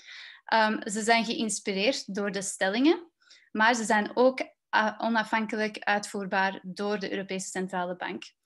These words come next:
En dus mensen die op het platform komen, kunnen een, een beetje mixen welke voorstellen dat ze, dat ze goed vinden of niet. Ze kunnen stemmen, commentaar geven.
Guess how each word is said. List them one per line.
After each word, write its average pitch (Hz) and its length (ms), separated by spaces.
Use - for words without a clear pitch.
En 202 180
dus 196 360
mensen 214 380
die 226 140
op 196 60
het 196 100
platform 220 340
komen, 269 400
kunnen 247 460
een, 196 320
een 202 100
beetje 208 340
mixen 208 400
welke 208 320
voorstellen 202 500
dat 190 160
ze, 185 380
dat 190 180
ze 208 140
goed 208 200
vinden 220 320
of 180 120
niet. 208 360
Ze 196 100
kunnen 190 360
stemmen, 202 560
commentaar 185 580
geven. 202 480